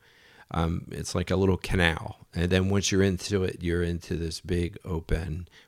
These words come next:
protected harbor, and it's, it's a great place. And please note that I'll do a Bermuda, specifically do a Bermuda, um, uh, show,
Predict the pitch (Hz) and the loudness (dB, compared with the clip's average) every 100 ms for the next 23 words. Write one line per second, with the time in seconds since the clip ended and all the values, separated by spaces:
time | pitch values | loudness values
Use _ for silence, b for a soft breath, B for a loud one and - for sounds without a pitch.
0 | _ - - - 85 - 87 82 - - | _ 0 2 -4 -4 -4 -4 -4 -6 -12
1 | - B B B - 87 78 80 - - | -18 B B B -4 0 0 -2 -10 -14
2 | _ - 90 80 76 - - 87 80 - | _ -2 0 0 -2 -6 -4 -2 -2 -4
3 | 85 78 80 - - - - - - - | -4 -4 -4 -8 -8 -8 -8 -10 -10 -6
4 | 87 82 - B B B B B - _ | -4 -4 -8 B B B B B -20 _
5 | _ _ _ - - - 95 87 92 87 | _ _ _ -20 8 8 8 4 2 2
6 | - 92 92 82 92 95 85 - 82 85 | 4 4 4 4 6 6 4 0 -2 0
7 | 85 85 85 78 92 _ _ - - 87 | 0 0 -2 -8 -14 _ _ -10 -6 -2
8 | - 101 95 90 90 82 87 82 82 85 | 0 0 0 -2 0 0 0 0 -2 -4
9 | 85 85 85 85 87 - - 85 82 85 | -2 -2 -2 -2 -6 -10 -8 -6 -4 -6
10 | 82 87 82 _ _ _ _ - b b | -6 -8 -12 _ _ _ _ -10 b b
11 | b b - - 104 - - - 50 - | b b -12 -10 -8 -10 -6 -4 -4 -6